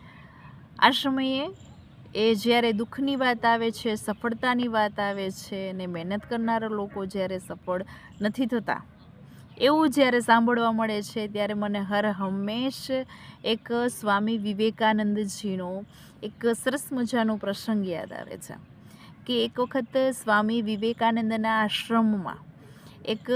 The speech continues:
વ્યક્તિ આવે છે, એક માણસ આવે છે. આવી અને સ્વામી વિવેકાનંદ પાસે બેસી જાય છે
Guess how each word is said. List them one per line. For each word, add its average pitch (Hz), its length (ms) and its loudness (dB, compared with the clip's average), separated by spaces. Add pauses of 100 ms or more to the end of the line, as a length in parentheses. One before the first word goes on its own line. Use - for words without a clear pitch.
(680)
વ્યક્તિ 208 440 2
આવે 147 260 0
છે, 170 160 -6
એક 151 120 -8
માણસ 139 440 -6
આવે - 260 -14
છે. - 260 -18 (540)
આવી 202 440 -4 (280)
અને 185 300 -4
સ્વામી 180 420 0
વિવેકાનંદ 190 640 -4
પાસે 175 400 -2
બેસી 202 420 -2
જાય 233 240 0
છે 233 220 -8